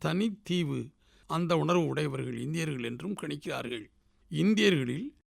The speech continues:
தமிழர்கள் கூடுதலாக உடையவர்கள். தனித்தனி உணர்வு மேலோங்கும் வண்ணம் ஜாதி உணர்வையும், மத உணர்வையும்,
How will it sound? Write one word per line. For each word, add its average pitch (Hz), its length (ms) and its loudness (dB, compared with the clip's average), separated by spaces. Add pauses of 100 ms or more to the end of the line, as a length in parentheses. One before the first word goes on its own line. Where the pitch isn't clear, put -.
(200)
தமிழர்கள் 226 540 4 (380)
கூடுதலாக 208 640 4
உடையவர்கள். 117 680 -2 (360)
தனித்தனி 240 680 2
உணர்வு 170 400 4
மேலோங்கும் 143 640 4
வண்ணம் 143 340 -4 (280)
ஜாதி 196 560 6
உணர்வையும், 131 580 -2 (500)
மத 151 420 4
உணர்வையும், 151 640 0